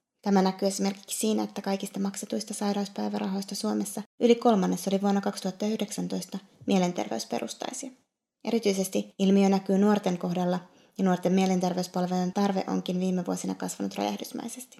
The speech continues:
Maailman terveysjärjestö W H O puolestaan luokitteli vuonna kaksituhatta yhdeksäntoista loppuun palaamisen työperäiseksi ilmiöksi. Oman lisänsä tähän tuo meneillään oleva pandemia, joka todennäköisesti kuormittaa ihmisten kantokykyä monella tavalla, kun arki on sekaisin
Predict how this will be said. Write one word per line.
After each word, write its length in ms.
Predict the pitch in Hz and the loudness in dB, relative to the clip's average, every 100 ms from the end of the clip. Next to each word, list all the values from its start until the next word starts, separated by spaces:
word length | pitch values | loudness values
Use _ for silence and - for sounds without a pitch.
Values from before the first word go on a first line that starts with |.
| _ _ | _ _
Maailman 220 | 185 185 175 | 2 4 6
terveysjärjestö 680 | 196 190 185 185 180 - 190 | 6 6 4 2 -2 -2 2
W 180 | 208 | 2
H 80 | 190 | 2
O 160 | 190 190 | 0 -2
puolestaan 440 | - 190 185 - | -2 -4 -4 -2
luokitteli 420 | - 190 - 110 | -2 -2 -6 -4
vuonna 220 | 107 101 95 | 0 0 0
kaksituhatta 460 | - - 185 - | -4 -8 -8 -4
yhdeksäntoista 600 | 101 98 - 196 185 - | -4 -4 -4 -4 -4 -4
loppuun 320 | 190 - - | -4 -4 -6
palaamisen 440 | 202 208 208 208 202 | -4 -4 -4 -6 -6
työperäiseksi 680 | 190 180 202 220 208 - 185 | -6 -4 -6 -6 -8 -4 -2
ilmiöksi. 520 | 185 - 247 - - _ _ - | -2 -4 -8 -12 -18 _ _ 2
Oman 240 | 208 180 | 4 6
lisänsä 360 | 202 220 214 196 | 2 0 -2 -4
tähän 320 | 190 180 185 | -4 -4 -2
tuo 200 | 202 185 | 0 2
meneillään 440 | 185 190 185 185 | 2 0 0 0
oleva 240 | - - 180 | 0 -2 -2
pandemia, 560 | - - 196 - 107 - - _ - | 0 0 0 0 -2 -4 -12 _ -10
joka 160 | - | -4
todennäköisesti 800 | 190 190 190 196 190 190 185 - - | 0 2 2 0 -2 -4 -4 -6 -4
kuormittaa 500 | - 190 180 - - | 0 0 -2 -4 -2
ihmisten 380 | 196 202 - 208 | -2 -4 -6 -4
kantokykyä 580 | - - - - - | -2 -4 -6 -4 -2
monella 300 | 190 196 - | 0 0 0
tavalla, 400 | 196 196 196 196 196 | -2 0 0 0 0
kun 140 | - 233 | -2 0
arki 340 | 180 - - | 0 -2 -2
on 80 | 180 | -4
sekaisin 640 | 175 185 180 185 - 196 | -4 -8 -6 -6 -4 -6